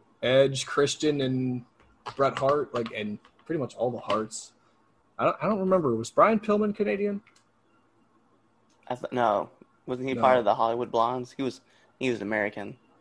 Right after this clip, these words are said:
Speaker 1: Yeah. And, and of course
Speaker 2: I think he was, I think he was U S.
Speaker 1: Okay. And of course, um, another an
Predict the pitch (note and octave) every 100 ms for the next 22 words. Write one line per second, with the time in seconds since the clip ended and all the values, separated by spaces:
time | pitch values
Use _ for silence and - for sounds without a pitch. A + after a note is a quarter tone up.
0 | _ C#3 C#3+ A2+ G#2 - _ _ _ _
1 | _ _ _ _ _ _ _ - B2 B2
2 | C3 - D3 C3 - C3+ A#2+ A#2 - C3
3 | A#2+ A2 G#2 G2+ F2+ - - - _ _
4 | _ _ _ _ - D3+ C#3 A2+ A#2+ -
5 | _ _ - _ _ - B2 B2+ C3 C#3
6 | C3 B2 A2+ A2 A2 A2+ A2+ A#2 G#2+ A2+